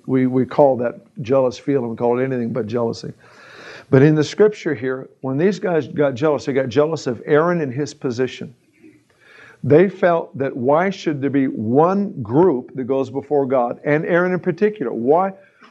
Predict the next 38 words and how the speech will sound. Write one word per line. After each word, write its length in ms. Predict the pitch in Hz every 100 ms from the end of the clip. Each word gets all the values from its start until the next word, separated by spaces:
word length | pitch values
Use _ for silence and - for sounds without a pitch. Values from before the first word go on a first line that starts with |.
| _ -
what 220 | 175 196
makes 260 | 196 196
him 220 | - 214 202
so 220 | - 135
special? 680 | - - 127 110 120 107 _ _ _ _ _
Why 260 | - 165 190
should 260 | 190 151
he 540 | 117 160 220 147 131 151 _ _ -
represent 680 | 120 156 156 135 131 135 -
everyone 840 | 190 220 160 131 110 104 95 123 -
in 180 | 127 123
going 300 | 143 139 131
before 400 | 127 151 135 131
God 360 | 165 139 92 _ _ _ _ _ _ -
as 160 | 120
high 200 | - 139
priest? 320 | 131 139 113
Why 180 | 139 165
should 240 | 185 180 139
he 180 | 175
be 200 | 175 143
able 180 | 143 139
to 80 | 135
do 160 | 147 170
that? 220 | 131 -
Why 240 | 135 165
is 100 | 160
that 160 | 147 139
his 200 | 143 -
position? 540 | 135 120 165 - 139 - _ - - -
And 240 | 151 143
they 140 | 160 165
were 160 | 147
clamoring 760 | 143 - 185 208 208 139 127 127
for 180 | -
his 220 | 135 139 -
position. 580 | 139 120 165 - 143 - _
Now, 300 | 143 131 113